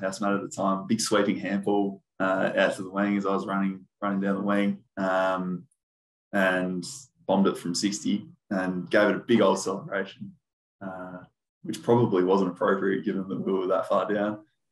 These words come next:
And all the boys thought it was, uh, you know, a bit ridiculous that I was celebrating that much, but I don't think they realised that it was actually my first and only goal. <laughs> Um, yeah, so that was a,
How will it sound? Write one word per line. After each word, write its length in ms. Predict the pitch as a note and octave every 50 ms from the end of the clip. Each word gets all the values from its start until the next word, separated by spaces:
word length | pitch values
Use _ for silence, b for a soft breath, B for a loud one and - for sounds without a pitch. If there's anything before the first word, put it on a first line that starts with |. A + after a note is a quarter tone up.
| _ _
And 100 | - -
all 60 | A#2+ B2+
the 80 | B2+
boys 320 | - - G2 G2+ G2 - -
thought 160 | G2 F#2+ F2+
it 100 | F#2+ F2+
was, 320 | F2+ F2 - - - - - - -
uh, 280 | F#2+ F2 F2 E2+ E2+ E2+ - _ _ _ _ _ _ _ _ _ _ _
you 80 | F#2+ E2+
know, 60 | F2
a 160 | F2+ - - - - _ _ _ _ _
bit 100 | - E2
ridiculous 500 | F2+ F2 - G2+ G2 G2 G2 F#2+ F#2 -
that 60 | -
I 40 | G#2+
was 140 | G2+ - -
celebrating 440 | - G2 G2 G2 G2+ G2 G2 G2 G2
that 120 | G2 G2 G2+
much, 220 | G2 - - -
but 100 | - A2
I 80 | F#2+ G#2+
don't 120 | A2+ A2+
think 140 | A#2+ A#2+ A2
they 80 | G#2
realised 400 | F#2 F#2+ F#2 F#2 F#2+ F#2+ G2 F#2+
that 80 | G2+ G2+
it 40 | G2
was 100 | - G2
actually 280 | F#2+ - - F#2 E2+
my 80 | - - -
first 340 | - - - - - - - _ _
and 80 | G2+ F#2+
only 180 | F#2 F#2+ G2
goal. 340 | F#2+ F#2 F#2 G#2+ B2 - B B B B B B B B B
<laughs> 400 | - D#3+ - - - - - - - B B A3+ A3 G#3 B B
Um, 500 | - - G3 G3 - - - - - - - _ _ _ _ _ _ _
yeah, 100 | A2 G#2+
so 140 | - A#2+ C3
that 100 | C3 A#2
was 100 | G2+ G2
a, 240 | F#2+ F#2+ F2+ F2+